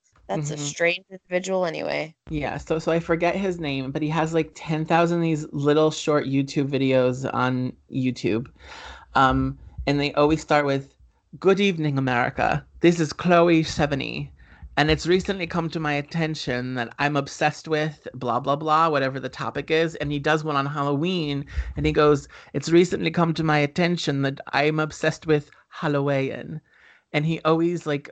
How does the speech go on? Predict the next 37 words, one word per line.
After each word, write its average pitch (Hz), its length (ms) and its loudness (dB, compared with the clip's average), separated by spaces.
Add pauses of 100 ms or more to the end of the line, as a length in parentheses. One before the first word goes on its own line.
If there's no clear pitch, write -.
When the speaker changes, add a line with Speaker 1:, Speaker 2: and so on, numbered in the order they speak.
Speaker 2:
overpronounces 143 960 0
or 131 100 0
mispronounces 127 800 -4
the 131 120 0
words 127 720 0
on 123 160 -2
purpose. 147 560 0
And 139 180 -2
I 139 80 0
thought 156 320 2
he 160 180 -4
made 147 240 -4
up 156 160 -2
the 147 80 -6
term 143 320 0
Halloween, 135 840 -2 (520)
but 156 100 -2
apparently 170 520 0
he 147 120 -2
didn't, 143 480 -2
because 143 240 -6
Halloween 147 840 2
is 139 280 -4
real. 135 420 -2 (680)
Um, 143 120 6
Speaker 1:
Well, 220 280 2 (500)
thank 247 300 0
you, 247 80 2
Mister 220 360 -2
Homo 196 340 0
Comedian. 175 800 -2
Speaker 2:
<sighs> - 560 -14
I 175 100 -2
love 170 240 -2
him 180 160 -2
so 165 180 -6
much. 139 320 -4